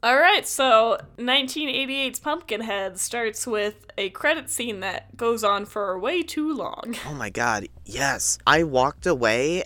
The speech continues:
Speaker 2: and, like, went to the bathroom and came back, and the opening credits were still playing.
Speaker 1: They're, like, five minutes long.
Speaker 2: They're way too long.
Speaker 1: At first, it starts, and you get a cool fire shot, so I'm like, "Okay, I dig this. This is cool," and then it just never <laughs> ended.
Speaker 2: You know who has a really good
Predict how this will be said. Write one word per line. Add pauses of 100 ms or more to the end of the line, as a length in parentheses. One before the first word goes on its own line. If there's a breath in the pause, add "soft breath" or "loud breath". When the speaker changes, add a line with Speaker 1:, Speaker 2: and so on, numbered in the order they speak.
Speaker 2:
and,
like,
went
to
the
bathroom
and
came
back,
and
the
opening
credits
were
still
playing.
Speaker 1:
They're,
like,
five
minutes
long.
Speaker 2:
They're
way
too
long.
Speaker 1:
At (100)
first,
it
starts,
and
you
get
a
cool
fire
shot,
so
I'm
like,
"Okay,
I
dig
this.
This
is
cool,"
and
then
it
just
never
<laughs>
ended.
Speaker 2:
You
know
who
has
a
really
good